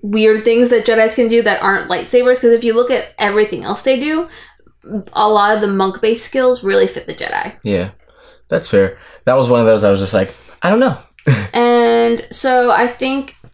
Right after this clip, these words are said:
Speaker 1: Luke Skywalker is someone who starts out as lawful good and then moves into chaotic good as he gets older and just, like, cynical.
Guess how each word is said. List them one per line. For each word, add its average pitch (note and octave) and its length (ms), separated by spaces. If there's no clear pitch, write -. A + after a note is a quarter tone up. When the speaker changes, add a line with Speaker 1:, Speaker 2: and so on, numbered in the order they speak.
Speaker 1:
Luke G#3+ 160
Skywalker G#3 560
is G#3+ 100
someone G#3 260
who G#3+ 120
starts G3+ 320
out F#3+ 200
as G#3 120
lawful G#3+ 340
good G#3+ 220
and G3 160
then G3 240
moves F#3+ 200
into F#3+ 240
chaotic F3+ 540
good G#3 240
as G3+ 180
he G3 80
gets F#3+ 180
older F#3 300
and F#3 160
just, F3 220
like, F3 140
cynical. - 600